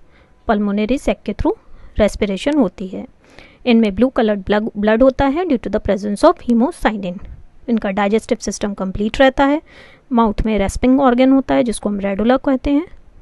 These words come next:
जो chitinous teeth को bear करते हैं। नर्वस सिस्टम पेयर्ड गैंग्लिया के होते हैं, and excretion occurs by metanephridia,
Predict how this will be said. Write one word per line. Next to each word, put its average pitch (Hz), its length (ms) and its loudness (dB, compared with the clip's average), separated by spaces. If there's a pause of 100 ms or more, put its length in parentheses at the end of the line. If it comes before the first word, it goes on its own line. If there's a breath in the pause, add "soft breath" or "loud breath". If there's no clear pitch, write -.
(140)
जो 330 220 -4 (160)
chitinous 220 480 0
teeth 214 140 -2
को - 180 -4
bear 226 260 2
करते - 340 -10
हैं। 202 180 -10 (600 loud breath)
नर्वस 240 280 4
सिस्टम 202 340 -4
पेयर्ड 214 320 2
गैंग्लिया 277 400 2
के 302 120 -2
होते 302 300 0
हैं, 370 160 -6 (840 soft breath)
and 208 460 -2
excretion 247 640 -4 (520 soft breath)
occurs - 300 -2
by 311 140 2 (480)
metanephridia, 226 920 2